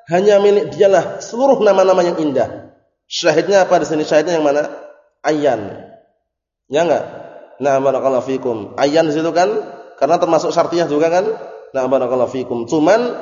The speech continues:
sudah kita lewati dalam matan jurumiyah dulu mengenai jawazim itu, kalau di depannya kok enggak ada fi'il syaratnya majzum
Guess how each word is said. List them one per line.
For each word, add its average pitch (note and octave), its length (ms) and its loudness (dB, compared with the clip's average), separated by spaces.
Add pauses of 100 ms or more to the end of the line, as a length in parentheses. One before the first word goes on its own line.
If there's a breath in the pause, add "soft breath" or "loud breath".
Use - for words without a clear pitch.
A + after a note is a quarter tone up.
(240)
sudah D#3+ 160 0
kita D#3+ 160 -2
lewati G3 320 4
dalam D#3+ 560 -2 (480)
matan D#3 320 -2
jurumiyah D#3 400 0
dulu F#3+ 240 4
mengenai E3 400 2
jawazim D3+ 480 2
itu, F#3 240 -2
kalau F3 240 4
di E3+ 80 -4
depannya E3+ 440 0
kok E3+ 120 4
enggak D3 200 4
ada D3+ 120 6
fi'il D#3 280 0
syaratnya D3+ 320 2
majzum E3 480 2